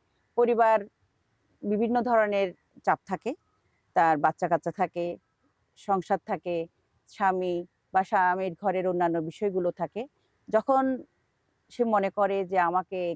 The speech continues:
কিছু একটা করতে হবে, আমি একটু আমার জীবনটাকে নিজের মতো করে গুছিয়ে নিব, তখন সে শিক্ষকতাকে আগে প্রাধান্য দেয়। কারণ এখানে টাইমিংয়ের যে বিষয়টা আছে, সেটা খুব সুন্দর একটা টাইমিং। আমাদের শিক্ষা প্রতিষ্ঠানের টাইমিংটা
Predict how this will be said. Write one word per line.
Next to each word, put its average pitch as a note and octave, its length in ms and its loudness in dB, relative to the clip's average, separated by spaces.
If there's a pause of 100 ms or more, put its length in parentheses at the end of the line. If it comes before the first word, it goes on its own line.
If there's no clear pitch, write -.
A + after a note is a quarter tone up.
কিছু G3+ 220 -10
একটা G3 160 -6
করতে F#3 320 -8
হবে, F3+ 340 -4 (380)
আমি F3+ 300 0
একটু E3 400 -2 (500)
আমার E3+ 240 0
জীবনটাকে F#3 520 -4
নিজের F#3+ 300 -2
মতো F3 260 -4
করে F#3 180 -4
গুছিয়ে F#3 360 -2
নিব, E3+ 180 -2 (460)
তখন A#3+ 280 0
সে - 140 -8
শিক্ষকতাকে G3+ 640 0
আগে D#3+ 200 2
প্রাধান্য C#3+ 440 0
দেয়। C3 160 -12 (400)
কারণ G#3+ 160 2
এখানে A3+ 200 -4
টাইমিংয়ের A#3 520 0
যে A3 140 2
বিষয়টা E3 520 -2
আছে, A3+ 260 -8 (360)
সেটা A3+ 360 0
খুব - 200 -12
সুন্দর E4+ 320 2
একটা F#3 240 -4
টাইমিং। C#3 340 -4 (560)
আমাদের F#3 260 0
শিক্ষা - 260 -6
প্রতিষ্ঠানের F3 520 -8
টাইমিংটা E3 580 0